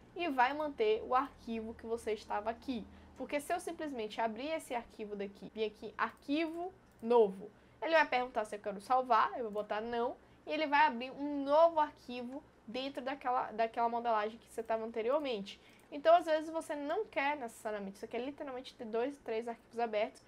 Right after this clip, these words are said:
e você pode fazer isso clicando aqui e abrindo um arquivo zerado, dando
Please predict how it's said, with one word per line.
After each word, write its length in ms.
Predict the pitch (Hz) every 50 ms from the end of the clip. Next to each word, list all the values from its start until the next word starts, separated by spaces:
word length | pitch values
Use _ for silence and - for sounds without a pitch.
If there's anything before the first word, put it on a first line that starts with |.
| - - - - -
e 40 | 254
você 180 | 277 - 302
pode 220 | 285 - 240 233 -
fazer 280 | - 247 240 254 226
isso 160 | 214 220 - -
clicando 360 | - 247 240 - 226 214 226
aqui 340 | 220 - - 208 208 - - - _ - -
e 80 | 247 233
abrindo 320 | 226 208 202 214 214 220
um 40 | 226
arquivo 240 | 220 - - 214 214
zerado, 480 | 220 226 233 226 208 202 202 202 233 - - - _ - - _ - - - - _ -
dando 460 | 240 226 220 220 220 226 233 214 208